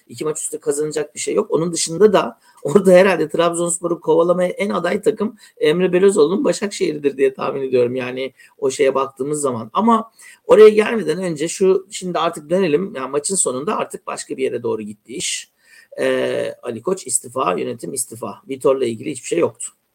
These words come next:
e, maçın sonunda. E, çünkü ben de Cevahir'e, e, katılıyorum. Yani böyle bir şeyde sen de, Semih, söyledin. <laughs> Yani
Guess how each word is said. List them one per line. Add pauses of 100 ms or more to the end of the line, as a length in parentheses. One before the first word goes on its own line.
(260)
e,
maçın
sonunda. (480)
E,
çünkü
ben
de
Cevahir'e, (100)
e, (800)
katılıyorum.
Yani (140)
böyle
bir
şeyde
sen
de,
Semih,
söyledin. (120)
<laughs>
Yani